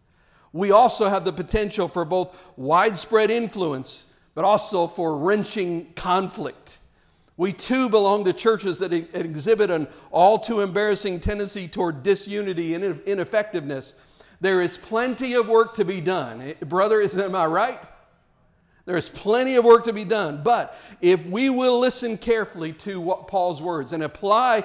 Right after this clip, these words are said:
Paul's teaching about unity, service, and love, then I'm here to tell you that any effort, any movement in the direction toward that is bound to bring God's glory, and that's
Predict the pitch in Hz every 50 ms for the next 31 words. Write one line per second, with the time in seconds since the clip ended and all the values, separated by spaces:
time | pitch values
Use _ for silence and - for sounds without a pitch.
0 | - - - - - - - 214 208 208 190 185 - - - 226 220 214 - -
1 | 208 170 160 156 147 147 139 143 143 147 196 226 233 226 208 175 156 139 - -
2 | - - _ - - - 214 214 226 226 220 202 202 - 175 160 160 160 185 208
3 | 208 190 151 127 - - - - - - 156 151 156 156 143 196 226 220 208 220
4 | - - 240 233 233 214 190 180 160 151 165 160 160 185 196 214 240 240 262 254
5 | 240 - - - _ _ - 190 214 233 226 - 220 202 202 202 - - - -
6 | - 202 220 247 254 262 240 208 185 180 185 202 233 247 233 214 233 233 - 202
7 | 208 240 226 202 170 156 160 175 208 220 220 - - 233 220 202 - - - 226
8 | 220 226 226 220 - 220 214 220 226 220 - - - - - 165 147 127 117 104
9 | - 185 185 208 202 208 214 214 202 160 180 143 143 180 190 208 214 208 196 170
10 | 185 196 196 196 190 160 151 135 165 180 185 185 185 190 190 190 185 - - -
11 | 151 143 139 120 127 170 190 202 226 - - - -